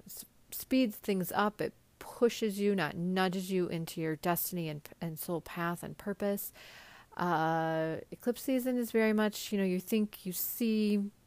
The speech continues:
see and know where you're going, but the universe is like, "Oh, no, no, no, no, no. I'm gonna take you over here,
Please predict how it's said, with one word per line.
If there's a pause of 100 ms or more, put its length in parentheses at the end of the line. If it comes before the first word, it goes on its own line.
(420)
see
and
know
where
you're
going,
but
the
universe
is
like,
"Oh,
no,
no,
no,
no,
no. (440)
I'm
gonna
take
you
over
here,